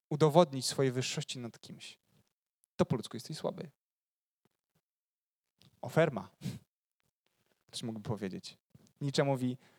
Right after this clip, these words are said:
„Dlatego chrześcijaństwo jest głupie”. I ma rację. Po ludzku to jest głupie. Ale tak naprawdę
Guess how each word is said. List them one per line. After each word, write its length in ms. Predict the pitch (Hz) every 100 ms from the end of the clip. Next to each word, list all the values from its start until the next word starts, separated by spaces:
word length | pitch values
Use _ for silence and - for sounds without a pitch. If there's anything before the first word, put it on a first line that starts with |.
| _ _
„Dlatego 360 | 175 185 247 233
chrześcijaństwo 520 | 214 - 190 196 185
jest 140 | 160
głupie”. 600 | 143 151 180 180 127 104 110 _ _ _ _ _ _ _ _ _ _ _ _ _ _ _ - - _
I 40 | 143
ma 100 | 170
rację. 360 | 143 - 175 - _ _ _ _ _ _ _ _ _ _ _ _ _ _ _ -
Po 80 | 131
ludzku 240 | 135 135
to 100 | 127
jest 80 | 120
głupie. 400 | 117 110 - - - _ _ _ _ _ _ _ _ _ _ _ _ _ _ _ _ _ _ _ _ _ _ _ -
Ale 140 | 117
tak 120 | 120
naprawdę 540 | 117 135 110 123 117